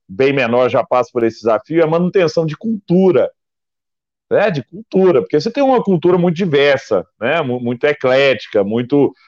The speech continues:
muito receptiva, muito aberta, né, e precisa ser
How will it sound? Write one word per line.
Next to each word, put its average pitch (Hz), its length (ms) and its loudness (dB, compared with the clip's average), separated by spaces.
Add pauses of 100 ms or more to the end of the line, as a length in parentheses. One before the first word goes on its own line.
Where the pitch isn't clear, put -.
(180)
muito 117 240 -2
receptiva, 143 720 -2
muito 127 200 -2
aberta, 135 720 2
né, 127 320 -2
e 139 140 0
precisa 196 600 0
ser 117 300 -2